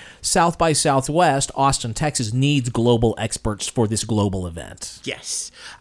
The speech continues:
Speaker 2: uh, because you have everything coming in. So my first was two thousand five.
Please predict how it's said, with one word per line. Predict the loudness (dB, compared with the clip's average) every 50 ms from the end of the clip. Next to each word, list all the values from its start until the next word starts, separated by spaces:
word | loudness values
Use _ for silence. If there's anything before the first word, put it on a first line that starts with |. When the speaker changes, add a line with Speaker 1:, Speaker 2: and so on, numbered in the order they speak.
| _
Speaker 2:
uh, | 0 0 0 0 0 0
because | -2 -2 0 2 2 2 2 2
you | 0 0
have | 0 0 -2 0 0 -2
everything | -4 -4 -6 -8 -6 -6 -6 -4
coming | -4 -4 -4 -4 -4
in. | -4 -4 -6 -10 -14 _ _ _ _ _ -2
So | 2 2 2 2 -2 -2
my | -2 -2 0
first | 2 0 -2 -2 -4
was | -6
two | -4 -4 -4
thousand | -2 -4 -4 -4 -4 -8 -6
five. | -6 -6 -6 -6 -10 -12 -16